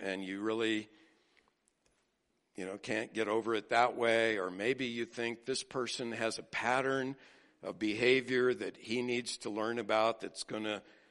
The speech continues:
offend many others, or it's a blind spot,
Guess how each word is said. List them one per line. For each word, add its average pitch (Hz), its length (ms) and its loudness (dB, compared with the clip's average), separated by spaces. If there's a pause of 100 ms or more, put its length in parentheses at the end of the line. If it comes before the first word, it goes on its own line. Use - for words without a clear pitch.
(180)
offend 113 500 -2
many 104 320 0
others, 123 560 2
or 87 120 -8
it's - 120 -14
a 92 60 -16
blind 110 480 -2
spot, 104 560 0